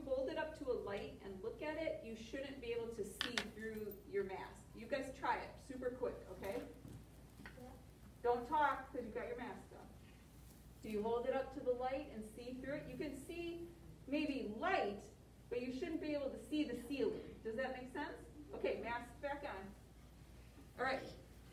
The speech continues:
Speaker 1: The other thing, then, this is, I see some of you are wearing gaiters.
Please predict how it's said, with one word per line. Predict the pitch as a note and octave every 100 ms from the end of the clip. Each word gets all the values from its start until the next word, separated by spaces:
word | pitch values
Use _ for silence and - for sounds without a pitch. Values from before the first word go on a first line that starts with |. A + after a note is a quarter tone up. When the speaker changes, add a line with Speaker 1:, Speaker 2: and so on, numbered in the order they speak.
| - - -
Speaker 1:
The | - C4 C4
other | C4 D4 F4 F4+ F#4+ -
thing, | D#4 D4 C4 C4
then, | B3+ A3+
this | A#3 C4
is, | C4+
I | C4+
see | A#3+ - C4+ C4+ C4 -
some | C#4+ D4
of | C#4+
you | C#4
are | C4
wearing | A#3+ B3 A#3+ A3+
gaiters. | B3 A#3 G#3+ A#3 D#4+